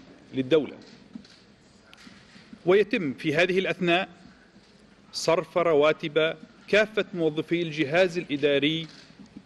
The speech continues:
لمدينة أو محافظة الحديدة بشكل كامل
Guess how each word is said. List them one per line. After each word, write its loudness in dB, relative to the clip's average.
لمدينة 0
أو 0
محافظة 0
الحديدة 0
بشكل -4
كامل -4